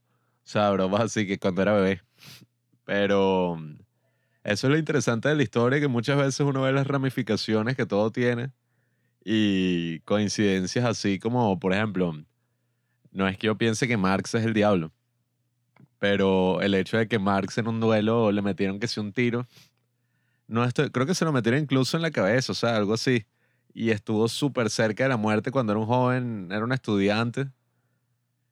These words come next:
Imagínate qué hubiera pasado si nada de lo que... Sí, o sea, todos sus años posteriores que fueron básicamente los que escribió todo,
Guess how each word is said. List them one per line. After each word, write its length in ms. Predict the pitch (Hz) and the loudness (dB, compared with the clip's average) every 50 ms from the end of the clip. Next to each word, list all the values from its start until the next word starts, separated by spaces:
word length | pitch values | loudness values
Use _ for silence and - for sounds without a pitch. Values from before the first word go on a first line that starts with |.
| _ _ _ _ _ _ _ _ _ _ | _ _ _ _ _ _ _ _ _ _
Imagínate 640 | - 120 117 113 107 107 104 101 107 113 107 135 | -4 -2 0 2 2 2 2 2 0 0 0 -2
qué 100 | 107 117 113 | 0 2 2
hubiera 200 | 110 110 117 123 | 4 4 2 2
pasado 540 | - 123 110 - 113 107 107 110 117 127 127 | 0 -2 0 2 2 4 4 4 4 2 0
si 440 | - - 143 135 123 120 113 110 107 | 0 0 2 2 4 4 2 2 0
nada 640 | 104 107 110 113 110 107 110 113 117 120 127 131 131 | 0 0 0 2 2 2 2 2 2 2 2 2 2
de 40 | 131 | 2
lo 160 | 131 123 113 | 2 0 0
que... 640 | 95 110 113 110 104 98 92 90 87 85 80 82 87 - - _ _ _ _ _ _ _ _ _ _ _ _ | 0 0 0 2 2 2 2 0 -2 -2 -6 -8 -10 -16 -20 _ _ _ _ _ _ _ _ _ _ _ _
Sí, 240 | - - - 107 131 | -16 -6 -2 -2 0
o 80 | 170 165 | 0 0
sea, 220 | - - 135 131 117 | 0 0 0 -2 0
todos 300 | 101 117 113 120 127 - | 0 0 0 2 2 2
sus 140 | - 151 139 | 2 2 2
años 200 | 123 120 135 139 | 2 0 -2 -2
posteriores 520 | - 147 139 - 120 107 107 107 110 127 | -4 -4 -2 0 2 2 2 2 0 0
que 100 | - 147 | -2 -4
fueron 300 | 127 - 113 110 107 113 | -2 0 2 2 2 2
básicamente 580 | 120 127 131 123 - 123 123 113 104 104 98 113 | 0 0 0 0 -2 -2 -2 0 0 -2 -2 -2
los 120 | 117 131 127 | -2 -2 -2
que 80 | - | -2
escribió 400 | 139 - - 107 104 101 101 101 | -4 -4 -2 0 2 4 4 2
todo, 460 | 95 - 113 117 120 123 127 135 127 | 2 2 0 2 2 2 0 -2 -4